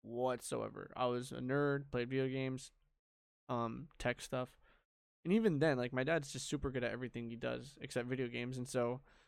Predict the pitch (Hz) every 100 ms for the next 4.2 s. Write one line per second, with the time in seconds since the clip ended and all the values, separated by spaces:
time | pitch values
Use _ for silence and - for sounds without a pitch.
0 | _ _ _ _ 151 107 - - _ -
1 | - _ _ - 131 123 127 120 - _
2 | - _ _ _ _ _ 131 131 117 117
3 | - - - _ _ - 131 117 - 123
4 | 120